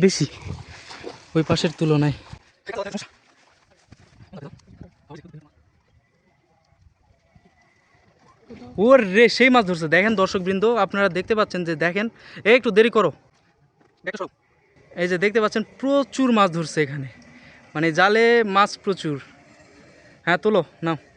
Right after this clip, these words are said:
সংগ্রহ করো। ওয়াও, এ-, এরকম মাছ পাইলে আর কি লাগে বলেন? আমি কাছে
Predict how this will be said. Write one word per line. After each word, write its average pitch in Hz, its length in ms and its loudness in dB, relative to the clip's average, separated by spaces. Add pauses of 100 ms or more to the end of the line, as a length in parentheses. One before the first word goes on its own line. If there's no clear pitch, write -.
(140)
সংগ্রহ 170 300 -4
করো। 143 160 -8 (1500)
ওয়াও, 156 200 2 (400)
এ-, 190 240 0
এরকম 214 280 0 (240)
মাছ 180 140 -2 (100)
পাইলে 190 260 2
আর 185 60 -4 (160)
কি - 80 -10 (100)
লাগে 156 240 4
বলেন? 147 180 -2 (4000)
আমি 175 200 0
কাছে 220 240 2